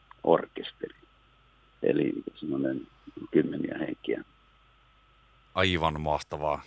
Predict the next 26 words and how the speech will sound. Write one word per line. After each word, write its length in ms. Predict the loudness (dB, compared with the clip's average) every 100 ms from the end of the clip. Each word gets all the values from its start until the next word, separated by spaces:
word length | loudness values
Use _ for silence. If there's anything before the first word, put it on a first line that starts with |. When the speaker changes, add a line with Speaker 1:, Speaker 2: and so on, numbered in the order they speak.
| -2
Speaker 2:
Nämä 140 | 0
on 120 | 0 -4 -2
Speaker 1:
Joo. 240 | 2 2 0 -8 -4
Speaker 2:
todella 360 | 8 12 12 10
hienoja 420 | 8 4 4 4
suunnitelmia. 800 | 2 0 0 -2 -2 0 2 4
Tähän 260 | 6 6 6
kaikkeen 420 | 4 4 -2 -2
siis 220 | -4 -4 -6 -6
nyt 160 | -8 -2
kaikille 320 | -2 0 -4
kuuntelijoille 560 | -2 0 0 0 0
muistutetaan, 800 | 0 -2 -4 -6 -6 -4 -4 -4
että 380 | -6 -8 -4 -4 -6 -16 -18 -10
liput 340 | -8 -4 -4 -2
ovat 240 | -4 0
myynnissä. 440 | 0 0 0 -4
Mä 100 | -2
laitan 240 | 0 0 -2
tuonne 180 | -4 -2
meidän 200 | -2 -2
somekanaville 640 | 0 0 0 0 0 -2
niistä 260 | -4 -4 -2
vielä 220 | 2 2 0 -14 -16 0
linkkiä 360 | 2 2 0
tulemaan. 540 | 0 4 4 4 2